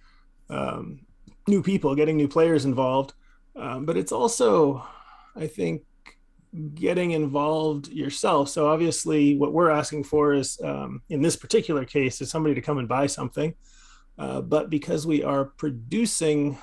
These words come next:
things, we also, of course, hire people. And that also keeps the game industry turning and helps support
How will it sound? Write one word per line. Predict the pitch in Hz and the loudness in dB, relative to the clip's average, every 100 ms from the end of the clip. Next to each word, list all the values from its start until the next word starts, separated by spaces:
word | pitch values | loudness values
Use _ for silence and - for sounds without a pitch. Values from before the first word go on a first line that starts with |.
| - | -14
things, | - 147 156 165 | -4 -2 0 -2
we | 156 143 | -2 0
also, | 143 156 - 139 135 | 0 -2 -4 -4 -4
of | 127 - | -8 -8
course, | 147 143 - | -4 -4 -6
hire | - 170 185 113 | -8 -4 -2 -2
people. | - 120 127 170 - - - - _ - | -4 -8 -4 -4 -4 -18 -20 -20 _ -12
And | 139 139 139 | -6 -4 -4
that | 156 208 - - | -4 -4 -8 -8
also | 226 - 117 | -6 -4 -4
keeps | - 127 - | -4 -12 -12
the | - | -10
game | 127 123 117 | -6 -4 -4
industry | 117 113 - 135 | -4 -6 -6 -8
turning | - 131 147 175 156 | -6 -4 -2 -4 -4
and | 123 | -8
helps | 139 123 - | -6 -8 -8
support | - - 139 131 - | -12 -4 -2 -2 -6